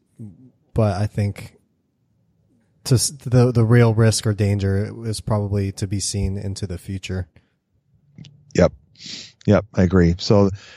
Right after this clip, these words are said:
Speaker 2: I think that, you know, to me, that was where, you know, like you said, you know, you could tell where the, the tide was gonna go out, and that scared me off. So that was, that was one company that really sprang to mind. I would,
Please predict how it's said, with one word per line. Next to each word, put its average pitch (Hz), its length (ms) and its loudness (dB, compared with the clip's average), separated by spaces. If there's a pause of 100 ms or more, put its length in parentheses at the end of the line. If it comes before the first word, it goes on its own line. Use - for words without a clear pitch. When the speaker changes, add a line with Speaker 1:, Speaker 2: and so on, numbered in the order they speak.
(120)
Speaker 2:
I 117 120 2
think 117 180 0
that, 113 180 2 (160)
you 98 200 -6
know, 98 100 -2
to 131 140 -4
me, 135 240 0
that 107 200 4
was 95 260 -4
where, 95 600 2 (480)
you 90 120 -6
know, 87 180 0
like 87 220 -2
you 92 60 -4
said, 87 260 -2
you 87 120 0
know, 87 240 4 (240)
you 95 120 -6
could 90 120 0
tell 98 220 4
where 92 140 4
the, 85 300 2
the 87 120 0
tide 92 320 2
was 85 160 -2
gonna 82 220 -2
go 85 120 2
out, 82 220 2
and 87 80 -2
that - 140 -6
scared 82 340 0
me 85 120 0
off. 82 260 2
So 82 420 2 (500)
that 120 220 4
was, 113 440 2
that 110 160 4
was 107 120 2
one 98 180 2
company 95 420 0
that 87 360 2
really 92 280 2
sprang 87 340 0
to 87 80 0
mind. 87 440 2
I 87 220 2
would, 85 260 0